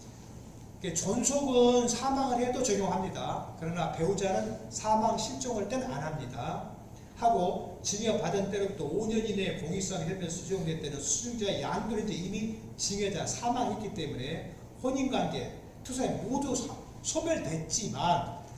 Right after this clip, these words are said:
배우자는 이율과세를 안 한다. 그죠? 예. 그 다음에 직계존비속은 이율과세를 한다. 그러니까 직계존비속 이율과세를 하면 저특법 칠십칠 조의 공익사항의 감면을 받을 수도 있겠죠.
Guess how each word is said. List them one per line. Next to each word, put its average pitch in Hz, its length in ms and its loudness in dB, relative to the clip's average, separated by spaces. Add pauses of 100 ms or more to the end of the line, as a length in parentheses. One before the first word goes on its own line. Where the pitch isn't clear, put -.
(180)
배우자는 269 1080 4
이율과세를 202 400 0
안 - 120 -6
한다. - 260 -8 (320)
그죠? 165 500 0 (640)
예. - 280 -8 (100)
그 185 80 -2
다음에 202 560 2
직계존비속은 226 920 0
이율과세를 196 500 -2
한다. - 260 -6 (420)
그러니까 220 180 2
직계존비속 233 540 0
이율과세를 214 580 4
하면 262 640 2
저특법 - 680 -4
칠십칠 - 400 -4
조의 190 180 -2
공익사항의 170 440 -2
감면을 175 420 -2
받을 - 260 -4
수도 - 280 2
있겠죠. - 500 -2